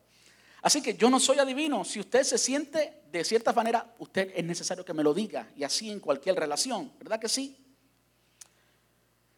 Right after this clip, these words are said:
Mira lo que dice Primera de Juan, capítulo tres, versículos desde el veinte hasta el veintiuno. Dice, "Aun si nos sentimos culpables, Dios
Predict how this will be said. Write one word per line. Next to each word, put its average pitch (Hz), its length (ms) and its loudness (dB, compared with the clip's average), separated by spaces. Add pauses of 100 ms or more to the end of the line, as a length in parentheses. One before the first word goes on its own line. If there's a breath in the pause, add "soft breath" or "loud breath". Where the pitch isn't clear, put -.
(200)
Mira 254 160 8
lo 254 80 12
que 247 80 6
dice 247 200 4
Primera 214 760 0 (140)
de 156 160 0
Juan, 156 480 -2 (760)
capítulo 202 480 -4
tres, 196 160 0
versículos 180 480 -6
desde 147 140 -8
el 135 80 -8
veinte 190 260 0
hasta 160 100 -8
el 143 80 -6
veintiuno. 143 560 -6
Dice, 151 320 -4 (1080)
"Aun 277 520 2
si - 220 -4
nos 202 160 -4
sentimos 262 480 -2
culpables, 151 800 -4 (800 soft breath)
Dios 220 500 2